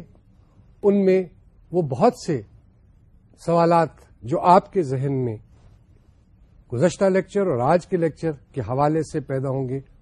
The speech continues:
وہ بہت حد تک ان کے جوابات ان ہینڈ آؤٹس میں موجود ہوں گے۔ لیکن یہ کانسیپٹس کو اور اس کنسپچول فریم ورک کو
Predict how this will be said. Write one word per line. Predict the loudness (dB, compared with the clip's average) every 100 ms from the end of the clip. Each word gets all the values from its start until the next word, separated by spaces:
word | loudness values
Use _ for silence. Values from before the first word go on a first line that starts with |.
| _
وہ | -10
بہت | -6 -8 -8
حد | -16 -10
تک | -12 -12 -20 _ _ _ -12
ان | -12
کے | -8 -8
جوابات | -6 -6 -4 -4 -6 -8 -20 _ -18
ان | -16 -10
ہینڈ | -8 -8
آؤٹس | -10 -12 -14
میں | -14 -16 _ _ _ _
موجود | -14 -14 -12 -14 -16
ہوں | -20 -20
گے۔ | -20 _ _ _ _ _ _ -20 -12
لیکن | -6 -4 -4 2
یہ | 4
کانسیپٹس | 4 2 0 -2 -6 -6
کو | -4 -4 -4 _ _ _
اور | -10
اس | -10 -8
کنسپچول | -8 -2 -4 0 0 0
فریم | 0 0 0
ورک | -2 -2
کو | 0 0 0